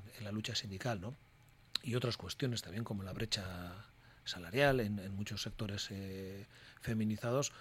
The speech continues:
son parte de, de, de, de los problemas que el sindicato recoge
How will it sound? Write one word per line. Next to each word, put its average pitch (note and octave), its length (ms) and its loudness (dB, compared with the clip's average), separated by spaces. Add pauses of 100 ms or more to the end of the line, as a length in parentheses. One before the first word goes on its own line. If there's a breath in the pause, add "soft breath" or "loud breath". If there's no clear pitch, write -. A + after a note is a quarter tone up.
son A2+ 220 -2
parte C3 320 4
de, E2+ 640 -10
de, D2+ 320 -16
de, E2 180 -12
de F#2 140 -4
los F#2 160 -4
problemas A2+ 400 2
que - 80 0
el G#2 60 2
sindicato A#2 440 2
recoge C3+ 480 0